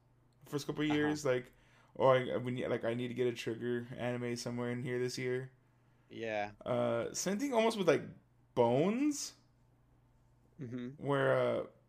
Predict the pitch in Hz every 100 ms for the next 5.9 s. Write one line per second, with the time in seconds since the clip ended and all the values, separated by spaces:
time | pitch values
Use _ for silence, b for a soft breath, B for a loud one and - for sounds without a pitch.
0 | _ _ _ _ - 127 117 - - 139
1 | 139 156 147 131 143 139 127 127 123 127
2 | 147 147 147 156 170 185 190 - b b
3 | b b b - - 131 127 127 120 117
4 | 113 104 - _ - 143 135 143 254 247
5 | 170 180 170 151 151 151 151 139